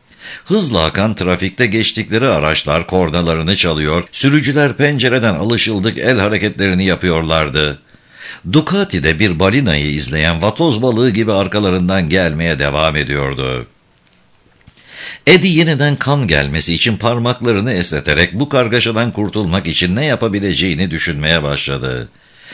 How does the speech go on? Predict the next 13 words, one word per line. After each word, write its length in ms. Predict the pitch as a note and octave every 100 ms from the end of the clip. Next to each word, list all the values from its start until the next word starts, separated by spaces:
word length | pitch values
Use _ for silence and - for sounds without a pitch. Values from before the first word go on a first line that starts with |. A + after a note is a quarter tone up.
| - -
Max'inki 640 | F#2 D3+ - - G3 E3+
yanında 440 | E3+ D3 C#3+ C3 C#3
olduğundan 640 | F2+ D2+ D2+ D2+ E2 G2
kendi 360 | - C#3 C3+ B2
cep 260 | B2+ D#3
telefonunu 560 | D3 C3+ B2+ C3 B2 C3
otelde 440 | A2 A2+ F2 G2
bırakmıştı. 760 | D#2+ D#2 D2+ D#2+ - - D2+ C#2 - - - -
Aklına 380 | C#3 D3 E3 E3+
çılgınca 520 | - C#3+ G2 B2+ G2+
bir 140 | F2+ D#2+
fikir 320 | E2+ E2+ F2
geldi. 540 | D2 C#2 C#2 C2+ B1